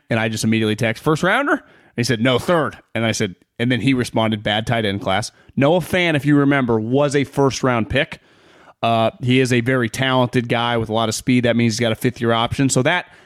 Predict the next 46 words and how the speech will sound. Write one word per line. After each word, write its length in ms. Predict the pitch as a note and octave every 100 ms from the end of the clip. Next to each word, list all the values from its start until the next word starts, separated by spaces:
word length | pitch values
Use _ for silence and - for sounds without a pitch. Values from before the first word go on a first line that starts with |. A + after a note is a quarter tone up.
| _
that 320 | B2+ D3 A#2+ - -
player 420 | - D3+ D3 D3
in 80 | C#3
itself, 480 | A#2+ - C3 C#3 -
to 100 | -
me, 200 | A#2+ C3
has 320 | A2 A2 G#2+
value. 500 | A2 G#2+ G#2 A2+ C3+ C3+ _ _ -
Noah 220 | A#2 A2+
Fant, 300 | - A#2 A#2+ - _ -
you 80 |
know, 100 | B2+
I'd 140 | A2+ A2+
say 200 | B2+ A2
he's 240 | A#2 A2+
worth 240 | A2+ A#2 A2+
on 100 | G#2+
the 140 | G#2
open 180 | G#2+ G#2+
market, 340 | G#2 G#2 A2 _ _ _ _ -
maybe 240 | A#2 A2+
a 60 | C3
second 300 | B2 A2+ G#2
round 200 | G2 F#2+
pick, 300 | A#2 D#3 - _ _ _ _
right? 340 | C3 C3 -
So 240 | - C3+ B2+
I, 120 | B2 -
I 100 | B2+
think 180 | D#3+ C#3
you 60 |
have 120 | C3+ -
to 80 |
look 180 | B2+ B2
at 140 | B2 G#2+
it 40 |
like 260 | A2+ A2 -
that. 260 | A#2 A2 -
I, 120 | C3
I 120 | C#3 D3
think, 380 | D3 B2 -
say, 200 | - C3
the 120 | A#2 A2
shocking 480 | F#3+ E3 - C3
part 320 | A#2 A#2+ A2+ -
is 400 | A2 G#2+ G2